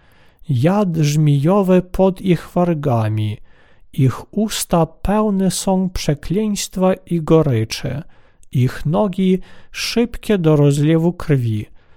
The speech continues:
Zagłada i nędza są na ich drogach. Droga pokoju jest im nieznana. Bojaźni Bożej nie ma przed ich oczami”. List świętego Pawła do Rzymian,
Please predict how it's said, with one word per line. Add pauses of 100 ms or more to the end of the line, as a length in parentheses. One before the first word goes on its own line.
(400)
Zagłada
i
nędza (320)
są
na
ich
drogach. (240)
Droga
pokoju
jest
im
nieznana. (680)
Bojaźni
Bożej
nie
ma
przed
ich
oczami”. (580)
List
świętego
Pawła
do
Rzymian,